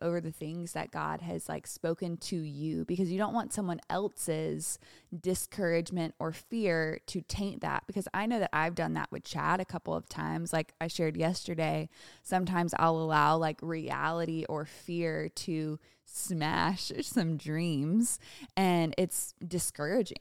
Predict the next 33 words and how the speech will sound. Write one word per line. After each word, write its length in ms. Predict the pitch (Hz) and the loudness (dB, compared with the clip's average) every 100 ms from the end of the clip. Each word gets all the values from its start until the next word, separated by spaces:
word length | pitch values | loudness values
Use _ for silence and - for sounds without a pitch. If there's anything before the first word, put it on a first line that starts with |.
| - | -6
'cause 160 | 190 170 | -4 -4
Chad's 340 | 190 147 185 | 4 6 6
just 240 | 180 - - | 0 -4 2
trying 580 | 160 160 170 170 160 - - | 4 4 4 2 0 -4 0
to 120 | 220 | 0
dream, 560 | 156 156 247 143 135 | 2 0 0 -2 -2
right? 240 | 156 151 180 | 0 0 0
He's 220 | 208 170 | 0 0
just 220 | 180 - | -2 -4
trying 400 | - 151 165 170 | -2 -2 0 -2
to 320 | 170 175 160 156 - - - | 0 2 2 2 -6 -16 -4
move 320 | 190 208 214 | -2 0 0
something 420 | - 202 190 175 | 0 0 0 -4
forward. 640 | 165 160 180 202 175 87 - | -2 2 2 2 0 -4 -2
And 160 | 180 | -2
so 120 | 175 170 | 0 0
we 300 | 165 190 226 | 0 -4 0
don't 200 | 254 - | -2 0
wanna 280 | 175 170 | -2 -2
be 500 | 165 170 175 165 160 - - _ _ _ | -2 -2 0 0 -2 -4 -20 _ _ _
that 320 | 180 180 156 - - | -4 0 2 0 -6
person. 720 | - 147 - 254 262 294 294 | -6 -4 0 2 4 2 2
We 160 | 196 196 | 0 0
wanna 260 | 196 185 | 2 0
be 360 | 175 170 185 190 | -2 -2 -4 -4
encouraging. 920 | 170 165 - 151 131 156 190 220 226 214 | -4 -6 -6 -6 -2 0 0 0 0 0
We 100 | 175 | 0
wanna 220 | 170 175 | -2 -2
be 160 | 170 165 | -4 -6
prayerful, 1040 | - 156 156 175 190 - 208 220 220 - | -6 -8 -2 -2 -2 -4 -2 0 -2 -4
um, 320 | 175 165 165 | -4 -2 -2
when 140 | 170 170 | -4 -4
people 420 | - 170 175 | -6 -2 -2